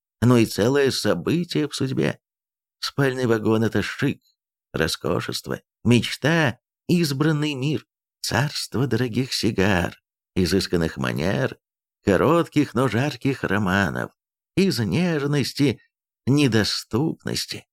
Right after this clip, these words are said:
Где сейчас эти времена, Серёжа? Улетучились,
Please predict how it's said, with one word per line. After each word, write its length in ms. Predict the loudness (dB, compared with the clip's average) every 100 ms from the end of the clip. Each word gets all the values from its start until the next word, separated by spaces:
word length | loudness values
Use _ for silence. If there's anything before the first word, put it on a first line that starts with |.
| _ _ _ _ -2
Где 420 | 0 2 2 0
сейчас 640 | 0 -2 -2 -4 -4 -2
эти 280 | -2 -2 0
времена, 640 | 2 2 2 2 2 0
Серёжа? 720 | -2 -2 0 0 0 -4 -10 -14 _ _ _ _ _ _ 2
Улетучились, 960 | 4 2 0 -2 -2 -2 -2 -4 -14